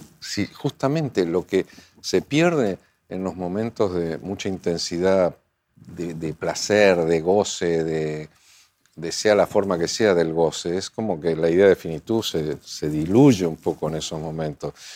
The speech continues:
Mientras que pareciera que allá atrás la idea de finitud es lo único que está presente. Y vos decís, "Pero a esta gente le debe haber lavado la cabeza".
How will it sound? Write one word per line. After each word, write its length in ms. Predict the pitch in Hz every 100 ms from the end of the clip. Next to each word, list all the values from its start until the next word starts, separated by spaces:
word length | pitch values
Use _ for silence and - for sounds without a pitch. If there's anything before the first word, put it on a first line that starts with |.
| - -
Mientras 300 | 95 90 90
que 100 | 92
pareciera 500 | - 90 87 107 107
que 80 | 90
allá 140 | 87
atrás 300 | 85 - 120
la 80 | 113
idea 160 | 87 87
de 60 |
finitud 440 | 80 87 80 113 101
es 100 | 87
lo 120 | 80 -
único 560 | 127 131 110 85 82 76
que 60 |
está 200 | 73 -
presente. 640 | 78 80 - 135 117 82 80
Y 40 |
vos 120 | 90
decís, 160 | 120 101
"Pero 120 | - 80 _ _ _ -
a 40 |
esta 140 | 92 92
gente 280 | 107 127
le 60 | 98
debe 120 | 71
haber 140 | 76 69
lavado 280 | 71 78 69
la 100 | 69
cabeza". 580 | 78 95 98 - 69